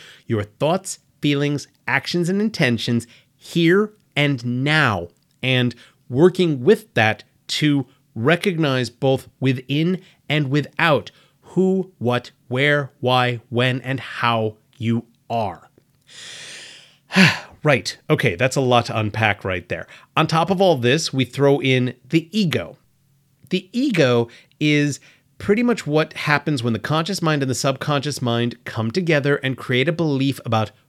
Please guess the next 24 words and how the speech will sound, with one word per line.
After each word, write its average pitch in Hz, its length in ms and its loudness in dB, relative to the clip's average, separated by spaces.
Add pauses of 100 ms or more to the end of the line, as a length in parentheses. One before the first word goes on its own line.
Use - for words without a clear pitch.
(120)
who, 135 180 2
what, 117 320 2
where, 110 180 0
how, 107 220 -2
why, 98 300 -2
and 117 140 0
when 95 220 -4
we 117 220 -4 (100)
are. 135 400 -2 (600)
Oftentimes, 226 760 0
the 175 220 -8
ego 165 240 4
is 127 120 2
made 123 200 2
up 139 100 0
of 113 100 -2
idealized 117 720 2
notions 156 640 0 (100)
and 117 280 -2
comparison 110 540 -4
to 185 140 -4
others, 127 360 0 (520)
and 180 320 2 (120)
it's 180 300 0